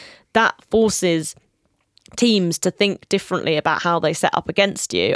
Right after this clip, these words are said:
and it just relieves the pressure on everyone if you know you're kind of one of a set of four or five players. Obviously they all can score, but, like, none of them are these incredibly deadly goal-scoring wingers or attacking midfielders.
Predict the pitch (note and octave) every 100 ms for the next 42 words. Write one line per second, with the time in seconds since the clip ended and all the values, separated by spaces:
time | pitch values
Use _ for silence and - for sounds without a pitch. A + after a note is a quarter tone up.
0 | - B3+ C#4+ - A3+ - G#3+ G#3+ A3 -
1 | - G#3+ - F#3 F#3 B3 G#3 E3 G2+ E3+
2 | F#3+ F#3+ F3+ F3 - - - G3+ G3+ F#3
3 | F#3 F3+ E3+ D#3 F#3 F3+ E3 - - -
4 | F3+ E3+ - F3 E3+ - - - - D#4+
5 | E4 D#4+ A#3+ G#3 A3 - A3+ A#3 A3+ -
6 | - - - - F3 - G3+ G3+ G#3+ G#3+
7 | - F3+ E3 D#3+ E3+ E3+ - F3 - F3
8 | F3+ E3 E3 D#3+ - - - _ F#3 F#3
9 | D#3+ D3+ D3+ - _ _ - E3+ E3 -
10 | E3 E3 D#3+ D#3+ D3 D3 - - D3+ -
11 | - - - - - -